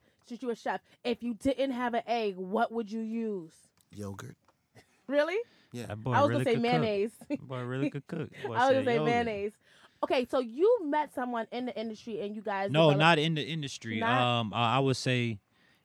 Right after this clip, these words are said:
Speaker 3: in, in an industry. You know what I mean? Like,
Speaker 1: Okay.
Speaker 3: you know, she was working in, like,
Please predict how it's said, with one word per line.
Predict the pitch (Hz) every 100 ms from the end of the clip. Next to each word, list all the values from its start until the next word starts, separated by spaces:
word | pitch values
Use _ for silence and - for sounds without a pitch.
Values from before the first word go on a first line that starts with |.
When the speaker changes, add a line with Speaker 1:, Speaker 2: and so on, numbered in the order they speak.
| _
Speaker 3:
in, | 127 139 131 120 -
in | 147 147
an | 131 175
industry. | 143 131 117 110 - 92 90 90 -
You | 107
know | 110
what | 113
I |
mean? | 113 113 117 110
Like, | 104 104
Speaker 1:
Okay. | 185 87
Speaker 3:
you | 117
know, | 107 104
she | 101 - - 147
was | 131 113
working | 113 110 104
in, | 101 98
like, | 95 92